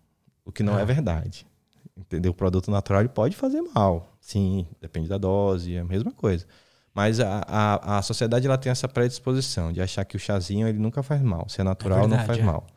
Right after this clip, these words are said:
Speaker 2: É verdade.
Speaker 1: Entendeu? Então é melhor tomar o natural, porque daí não faz mal. E tá dando certo, entendeu? Então
Speaker 2: <laughs>
Speaker 1: tá, tá se virando esse jogo. Eu acho que um dia vai virar, porque a gente vai ter evidência suficiente pra bater frente a frente com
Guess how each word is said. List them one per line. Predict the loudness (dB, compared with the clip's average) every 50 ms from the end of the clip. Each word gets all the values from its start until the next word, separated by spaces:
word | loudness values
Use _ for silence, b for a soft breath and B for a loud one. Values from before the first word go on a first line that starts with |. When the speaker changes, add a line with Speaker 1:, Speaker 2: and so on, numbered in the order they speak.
| _ _
Speaker 2:
É | -20 -20 -20
verdade. | -20 -16 -14 -14 -14 -14 -14
Speaker 1:
Entendeu? | -8 -6 -2 0 2 2 2
Então | 2 2 2 4
é | 4
melhor | 6 6 6 6 6 4 4
tomar | 4 2 2 2 4
o | 4
natural, | 4 2 0 2 0 0 0 0 -2 -4
porque | -6 -8 -8 -6 -4 -2
daí | 0 0 0 0
não | 0 -2
faz | -2 -2 0 2
mal. | 2 0 -2 -4 -6 -10 -14 -18 -16
E | -10
tá | -4 -2 0
dando | 0 0 0
certo, | 0 0 2 2 4 2 2 0 -2 -6 -6 -8 -8 -16 _ _ -8 -4
entendeu? | 0 4 6 6 6
Então | 6 6 6 6 6 6 4
Speaker 2:
<laughs> |
Speaker 1:
tá, | 4 4 4 4 4
tá | 2 0 2 2 2
se | 2 0 0
virando | 4 4 4 6 6 6 6 6 6 6 6
esse | 4 2 -2 -2
jogo. | -2 0 0 0 2
Eu | 2
acho | 2 2 0 -4
que | -2 -2
um | 0 2
dia | 2 2 4
vai | 4 2 0
virar, | 0 -2 0 0 0 0 0 b b b b b b b b _ -6
porque | -6 -4 2 4 6 6 6
a | 6
gente | 4 2 2
vai | 2 2 2
ter | 4 2 2
evidência | 2 2 2 2 2 2 2 2 0 -2
suficiente | -2 -2 -4 -4 -4 0 0 2 2 2 0 -2 -4
pra | -4 -4 0
bater | 0 0 0 2 2 2 2 2 0
frente | 0 0 -2 0 0
a | -2
frente | -4 -2 0 0 0 0 -2 -6 -12
com | -8 -6 -4 -4 -4 -6